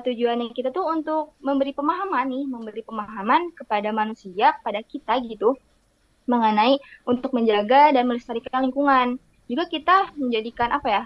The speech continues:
untuk mencari nih permasalahan dari apa nih penyebab dari kes-, kerusakan di lingkungan gitu kan.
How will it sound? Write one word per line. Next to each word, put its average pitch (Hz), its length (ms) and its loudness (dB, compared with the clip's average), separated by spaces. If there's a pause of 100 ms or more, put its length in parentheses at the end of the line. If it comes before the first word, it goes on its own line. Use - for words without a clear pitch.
(120)
untuk 269 160 -2
mencari 269 320 -2
nih 311 240 -2
permasalahan 262 720 -2 (160)
dari 220 240 -6
apa 240 240 -6
nih 311 160 -6
penyebab 254 480 0
dari 226 240 -4
kes-, 269 260 -14 (140)
kerusakan 254 800 0 (340)
di 269 140 0
lingkungan 262 720 2
gitu 208 220 -12
kan. 202 320 -4